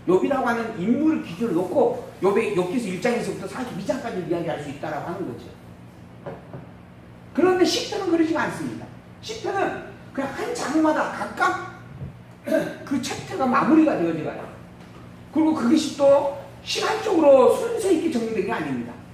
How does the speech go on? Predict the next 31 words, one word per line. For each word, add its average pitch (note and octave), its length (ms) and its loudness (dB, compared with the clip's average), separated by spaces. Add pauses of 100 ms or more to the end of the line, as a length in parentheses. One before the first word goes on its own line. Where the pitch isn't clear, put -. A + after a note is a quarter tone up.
(140)
때로는 C#4 540 4 (280)
다윗이 B3 600 4
처음 A#3 340 2
왕에 G3+ 360 4
오를 A#3 340 4
때 C4 120 -4
기록이 G3 560 -6 (120)
앞서기도 A#3+ 420 -4
하고, - 320 -4 (300)
또 D#4 160 -2
때로는 D4+ 380 2
다윗이 C#4 640 0 (180)
왕이 E4 360 4
되어지기 A#3+ 420 2
전에 B3 680 0
사울에게 C#4+ 680 0
도망다니던 C#4 600 4
그 C4 100 2 (120)
내용들이 A#3+ 420 2
맨, A#3 320 -6
아, G#3 140 -4
저 G#3+ 160 0
뒤쪽에 C#4+ 360 -2
가 - 120 -6
있기도 - 260 -4
합니다. A#2+ 300 -8 (1500)
또 - 220 2
그, E4 440 6
그 D#4 200 2
다른 E4 340 6
인물들, G3 480 2